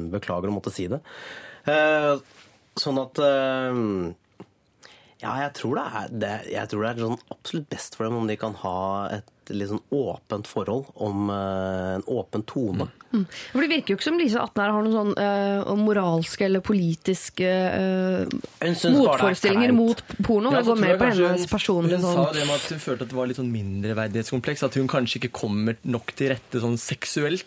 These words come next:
Speaker 3: da. Eh, og det tr-, sånn for porno for gutter så er ikke det liksom, "OK, nå funker ikke dette med dama, det går kjempedårlig i senga, hun er ikke noe, hun er ikke noe test, så derfor så må jeg se porno." Men
Speaker 2: Mm.
Speaker 3: noen ganger så er det jo litt sånn, man, hva skal, ikke slapp, <laughs> slapper av, men det er liksom noe med det å bare,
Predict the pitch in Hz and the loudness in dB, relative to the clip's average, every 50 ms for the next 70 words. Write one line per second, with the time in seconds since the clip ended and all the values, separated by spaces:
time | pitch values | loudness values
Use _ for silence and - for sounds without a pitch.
0 | - - 233 208 - - - - - - - - - - - - 143 143 143 175 | -2 -2 0 0 0 -4 -12 -16 -16 -14 -14 -14 -16 -10 -4 0 2 2 2 2
1 | 151 131 170 175 208 214 - - 185 160 156 - 165 156 151 - - 175 - - | 0 2 2 2 2 2 0 -2 -2 -2 0 -2 -2 -2 -2 -2 -4 -6 -4 -2
2 | - 139 131 139 151 - 196 180 180 - - - 175 - 180 135 117 - - 180 | 0 0 2 0 0 -2 0 -2 -2 -2 -2 -2 -2 0 0 0 -2 0 -2 0
3 | 139 139 139 143 127 - - 127 123 - - 117 - 139 127 123 120 120 120 120 | 0 0 0 0 -2 0 0 0 0 0 -4 -4 0 0 0 2 2 2 2 2
4 | 117 113 - 135 107 - - - 104 120 113 - - 110 113 113 104 95 95 104 | 0 0 -2 -2 -2 -2 -4 -4 -2 -4 -2 -2 -2 -2 0 0 0 0 -2 0
5 | 104 107 107 101 101 98 101 101 98 101 - - 113 92 - 92 92 92 101 - | 0 -2 -2 0 0 0 0 -2 -2 -4 -4 -4 -4 -4 -4 -4 -2 -2 -2 -2
6 | 101 95 95 98 101 104 98 95 95 - - 107 104 98 95 95 95 92 95 95 | -4 -2 -2 -2 -2 0 -2 -2 -4 -4 -4 -2 -2 -2 -2 -2 -2 -2 -4 -4
7 | - - _ - - - - - - - 117 113 - 120 113 - 160 156 - - | -6 -10 _ -20 -20 -20 -20 -10 -4 -4 -4 -2 -2 -4 0 0 0 0 0 -2
8 | 127 110 - - - 123 110 104 107 - 120 - 123 117 123 151 185 165 - - | -2 -4 -4 -2 -2 -2 -2 -2 -2 -4 -4 -2 -2 0 0 0 0 -2 -4 -10
9 | - - - - - - - - 156 147 151 151 - 123 98 76 - 185 208 202 | -18 -20 -20 -10 -2 2 2 2 2 2 0 0 0 0 0 0 -2 0 0 0
10 | 196 202 - 185 170 170 175 175 175 175 175 180 175 175 175 180 160 147 139 160 | -2 0 0 2 2 2 2 0 0 0 2 2 0 0 -2 -2 -4 -4 -4 -4
11 | - - 185 - - 135 135 - - - - - - - - - - - - - | -4 -4 -4 -4 -4 -4 -4 -2 -2 -2 -2 -2 -4 -4 -6 -10 -10 -10 -12 -12
12 | - - - 202 202 - - - 131 160 165 180 185 175 180 180 175 180 170 170 | -8 -6 -2 0 0 0 0 0 2 2 2 4 4 6 6 6 4 2 0 0
13 | 165 143 135 143 143 139 139 143 143 147 135 123 120 127 131 131 | 0 0 0 2 4 4 4 4 4 4 2 2 4 2 2 2